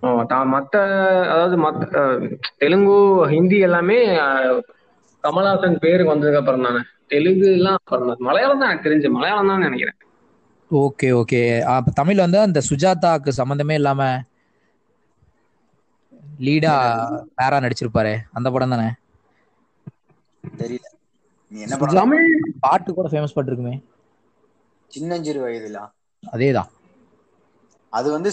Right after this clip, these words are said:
Speaker 3: ஸ்ரீதேவிடா.
Speaker 2: ஸ்ரீதேவி, அது சின்னஞ்சிறு வயதுல வந்து கோ-, அது ஏதோ கோகுலம்னு ஏதோ வரும். அதெல்லாம் வந்து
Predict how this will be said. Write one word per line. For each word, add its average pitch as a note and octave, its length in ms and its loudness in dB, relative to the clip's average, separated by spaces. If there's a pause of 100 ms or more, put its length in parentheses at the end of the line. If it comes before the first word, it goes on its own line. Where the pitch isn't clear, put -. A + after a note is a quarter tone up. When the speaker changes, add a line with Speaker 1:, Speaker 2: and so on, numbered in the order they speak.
Speaker 3:
ஸ்ரீதேவிடா. C3+ 680 -4 (400)
Speaker 2:
ஸ்ரீதேவி, G#3 800 2
அது A2 280 -6
சின்னஞ்சிறு G#3 760 2
வயதுல G3 280 2
வந்து F#3+ 580 0 (680)
கோ-, D#3 160 0
அது B2+ 200 -2
ஏதோ F3+ 200 2 (100)
கோகுலம்னு F#3 540 2
ஏதோ D3 160 6
வரும். A#2+ 480 2
அதெல்லாம் F#3 600 0
வந்து F3 500 0